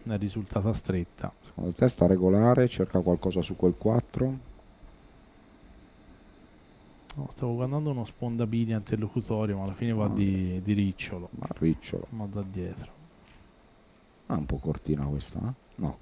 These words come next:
Speaker 1: Eh,
Speaker 2: No, no.
Speaker 1: se la
Speaker 2: Se
Speaker 1: prendi
Speaker 2: presa così,
Speaker 1: piena,
Speaker 2: no.
Speaker 1: non è mai
Speaker 2: Però,
Speaker 1: corta.
Speaker 2: però un po' cortina era,
Speaker 1: Un
Speaker 2: eh.
Speaker 1: po' corta, eh, sì.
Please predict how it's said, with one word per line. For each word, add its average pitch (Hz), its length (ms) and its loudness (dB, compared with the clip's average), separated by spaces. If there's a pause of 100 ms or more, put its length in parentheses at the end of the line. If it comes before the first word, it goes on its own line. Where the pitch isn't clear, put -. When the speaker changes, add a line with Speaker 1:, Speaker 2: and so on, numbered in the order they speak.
(240)
Speaker 1:
Eh, - 100 -4
Speaker 2:
No, 92 60 -2
no. 80 200 -2
Speaker 1:
se 107 340 -4
la 101 140 -2
Speaker 2:
Se 113 160 8
Speaker 1:
prendi 120 80 12
Speaker 2:
presa 123 220 12
così, 127 260 12
Speaker 1:
piena, 113 380 12 (140)
Speaker 2:
no. 160 100 -8
Speaker 1:
non 123 240 -4
è 117 40 2
mai 117 80 2
Speaker 2:
Però, 123 320 12
Speaker 1:
corta. 92 560 -4
Speaker 2:
però 101 220 8
un 127 160 6
po' 90 140 8
cortina 82 580 6
era, 62 240 2
Speaker 1:
Un 64 80 0
Speaker 2:
eh. 85 60 4
Speaker 1:
po' 117 200 4
corta, 131 640 -2
eh, - 60 -10 (240)
sì. - 220 -12